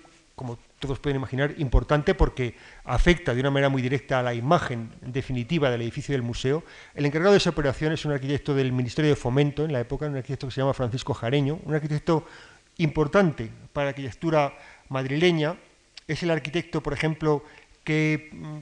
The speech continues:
eh, proyecta inicialmente y construye en gran medida, eh, el actual, el actual edificio de la Biblioteca Nacional y de, y de, y de, y, y Museo Arqueológico. es el arquitecto, por ejemplo, del, que, que construye el actual Instituto del Cardenal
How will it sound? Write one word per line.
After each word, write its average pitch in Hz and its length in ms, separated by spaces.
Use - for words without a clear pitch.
eh, 139 400
proyecta 147 580
inicialmente 151 600
y 147 40
construye 156 460
en 135 100
gran 151 180
medida, 143 520
eh, 120 220
el 123 100
actual, 143 720
el 135 140
actual 165 260
edificio 147 300
de 143 60
la - 20
Biblioteca 131 280
Nacional 131 480
y 160 100
de, 117 240
y 123 100
de, 117 120
y 120 220
de, 117 300
y, - 320
y 127 60
Museo 123 260
Arqueológico. 139 680
es 127 80
el 165 80
arquitecto, 156 340
por 143 120
ejemplo, 147 360
del, 131 540
que, 139 200
que 139 180
construye 160 360
el 151 60
actual 156 240
Instituto 147 300
del 135 100
Cardenal 127 340